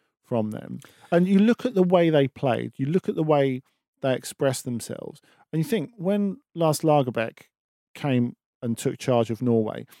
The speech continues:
I mean, that goes back a few years now, and Norway were a really low ebb. They wanted a results manager just to nail the basics and help them improve in some small way. And all of a sudden,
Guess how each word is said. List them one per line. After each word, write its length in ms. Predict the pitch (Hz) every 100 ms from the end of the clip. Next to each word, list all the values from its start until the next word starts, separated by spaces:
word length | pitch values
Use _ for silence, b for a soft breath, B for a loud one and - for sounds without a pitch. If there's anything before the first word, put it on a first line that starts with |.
| b
I 40 | 131
mean, 200 | 143 -
that 180 | - 156
goes 200 | 156 143
back 280 | 123 139 131
a 60 | 120
few 240 | - 120
years 340 | 117 113 107 107
now, 300 | 104 113 -
and 180 | 117 131
Norway 380 | 160 170 151 139
were 340 | 120 120 117 - 123
a 80 |
really 360 | 120 139 147 131
low 300 | 123 120 117
ebb. 320 | 113 107 110 _ _ _ _ -
They 100 | 127
wanted 580 | 143 165 160 147 135 - _ _ _ -
a 80 |
results 580 | 127 127 113 139 143 -
manager 520 | 131 127 120 - 117
just 240 | 120 139 -
to 200 | 127 117 _ _
nail 340 | 127 143 147 131
the 100 | 113
basics 640 | 139 135 - 120 - -
and 240 | 120 113 120
help 260 | - 143 135
them 140 | 120
improve 580 | 120 - - 135 127 113
in 140 | 117
some 240 | 117 135 120
small 320 | - 123 120
way. 200 | 123 117 b b b
And 80 | 160
all 120 | 202
of 80 | 165
a 40 |
sudden, 560 | - 180 143 113 131